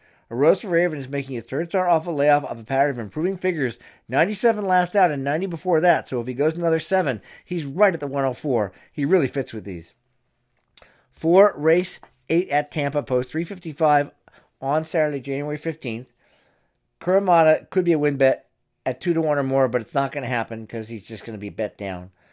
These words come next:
So I plan to bet Patriot Drive at four to one or higher and A Rose for Raven at six to one or better. And this is a great tool in which to proportion bets accordingly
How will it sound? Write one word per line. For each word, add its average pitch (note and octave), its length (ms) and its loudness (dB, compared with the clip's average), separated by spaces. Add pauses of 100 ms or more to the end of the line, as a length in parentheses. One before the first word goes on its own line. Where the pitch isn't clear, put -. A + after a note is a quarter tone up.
(260)
So - 220 -10
I F3 120 6
plan E3+ 280 0
to C#3 60 -4
bet B2+ 220 2
Patriot E3 380 -4
Drive C#3 360 6
at A#2 100 -6
four F3 240 0
to F#3+ 80 2
one E3 180 2
or D#3 80 2
higher D3+ 400 0 (320)
and A#2+ 140 -8
A A#2+ 40 -4
Rose C#3 260 2
for D3 80 -8
Raven B2 280 -2
at F2+ 80 -16
six - 360 -4
to F3 100 -2
one C3 200 0
or A#2+ 100 -2
better. A2 420 -4 (320)
And A#2+ 160 -8
this C#3+ 100 -10
is C#3 60 -10
a B2+ 60 -2
great D3 420 -2
tool D#3 260 0
in B2+ 60 -2
which A#2+ 160 -8
to - 60 -20
proportion D3 640 -4
bets B2 340 0
accordingly A#2+ 600 -4